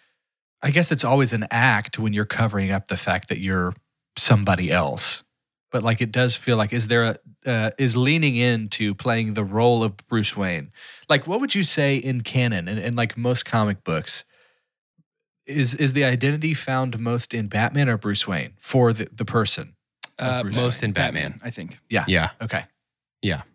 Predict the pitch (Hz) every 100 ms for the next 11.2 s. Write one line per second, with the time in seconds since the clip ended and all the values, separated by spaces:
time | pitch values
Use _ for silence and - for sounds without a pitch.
0 | _ _ _ - 113 127 120 - 107 98
1 | 92 - - 123 - 127 110 98 95 -
2 | 95 - 87 85 85 - 78 - - _
3 | _ 101 95 - _ _ _ _ 92 80
4 | - _ _ _ _ - 101 175 160 -
5 | 160 160 165 - 175 - 254 - - 165
6 | 139 139 127 - 135 135 127 117 127 120
7 | 120 110 101 - - - - - _ 120
8 | 107 107 104 - 110 107 98 85 - _
9 | - 120 110 - 113 107 104 - 113 104
10 | - 101 104 107 123 147 131 98 92 -
11 | - -